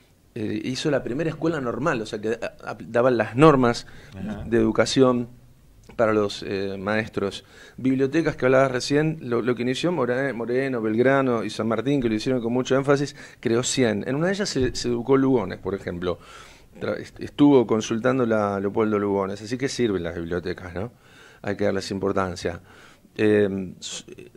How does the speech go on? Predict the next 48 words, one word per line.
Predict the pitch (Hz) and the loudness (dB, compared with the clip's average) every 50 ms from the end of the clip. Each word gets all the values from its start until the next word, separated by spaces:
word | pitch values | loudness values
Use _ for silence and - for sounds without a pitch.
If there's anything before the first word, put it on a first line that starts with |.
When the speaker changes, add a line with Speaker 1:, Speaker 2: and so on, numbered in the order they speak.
| - - | -20 -16
Speaker 1:
dio | 139 123 135 160 160 | -4 0 0 0 2
subvenciones | 160 156 131 113 113 120 120 - 175 180 180 160 135 - | 0 -2 0 0 2 2 4 6 6 6 6 6 4 2
a | 131 117 | 2 2
las | 113 104 - | 2 0 -4
escuelas | 110 - 139 131 127 | -2 0 2 2 2
de | 123 113 | 2 0
la | 110 104 | 0 2
provincia, | 107 113 135 151 147 139 127 120 - 127 123 127 127 - - - - - - - - - | 4 4 4 4 4 2 2 2 4 4 4 4 2 -2 -10 -18 -20 -20 -20 -20 -6 0
creó | - 131 143 | 2 4 4
el | 139 | 4
Museo | 135 127 - - 143 143 | 4 2 2 6 6 8
de | 135 117 | 8 8
Ciencias | - 131 135 123 127 117 | 6 2 0 0 0 -2
Naturales | 120 107 110 123 127 139 135 131 120 117 117 117 - - - - - - - - | -2 0 0 4 6 8 8 8 8 6 4 0 -2 -8 -20 -20 -20 -20 -14 -10
y | 156 | -10
fue | - - 233 233 | -6 -2 -2 -2
víctima | 240 202 170 185 170 151 | -2 -4 -4 -4 -2 -2
de | 156 175 | 0 0
un | 170 | 0
atentado | 160 160 135 120 117 127 131 160 143 131 113 113 117 120 127 - - - - - _ _ _ _ _ - | 0 0 0 -2 -2 0 2 4 4 6 6 6 4 4 2 -2 -8 -18 -20 -20 _ _ _ _ _ -12
Speaker 2:
Ah. | - - | -6 -2
Speaker 1:
muy, | 123 135 139 135 127 98 | 0 2 2 2 2 2
muy, | 113 131 139 147 143 135 131 123 113 | 0 0 2 2 2 2 2 2 0
muy | 113 127 131 131 | 0 0 0 0
importante | 127 110 120 113 120 - 135 123 113 107 104 113 120 123 - - - - - - - - - | 0 0 0 0 0 2 2 2 2 2 2 0 0 0 -4 -10 -20 -20 -20 -20 -14 -6 -2
en | 113 117 113 120 | 0 2 2 2
mil | 143 156 156 | 2 2 2
ochocientos | 147 - 117 120 135 135 139 127 | 0 -2 -6 -6 -4 -2 -2 -2
setenta | - 113 104 110 107 104 | -2 -4 -4 -4 -2 -2
y | 110 | -2
tres. | 113 117 110 - | -2 -4 -4 -4
Si | 95 90 | -6 -6
querés | 107 113 113 | -6 -6 -4
te | - 110 | -4 -6
cuento | - 113 110 113 127 131 | -4 -2 -2 2 4 4
algo | 131 123 117 113 117 117 110 | 6 6 6 4 4 4 2
de | 95 101 110 113 117 110 | 0 -2 0 0 0 0
eso, | - - 110 110 113 120 113 - | -2 -2 -4 -4 -4 -6 -8 -10
que | - | -10
es | 104 | -8
bastante | 104 101 - 113 107 104 | -8 -8 -6 -4 -4 -4
interesante | 101 104 104 104 107 110 - 143 131 127 113 107 | -4 -4 -2 -2 -2 -2 0 0 0 0 0 -2
por, | 95 101 98 101 - - - - - - | -4 -4 -4 -6 -8 -12 -16 -20 -20 -10
por | - 113 104 | -6 -2 -2
la | 110 110 | -2 0
proximidad | 113 113 117 - 120 123 135 139 | -2 -2 -4 -4 -4 -2 0 2
de | 135 131 131 | 2 2 2
él. | 120 107 101 - | 2 0 -4 -6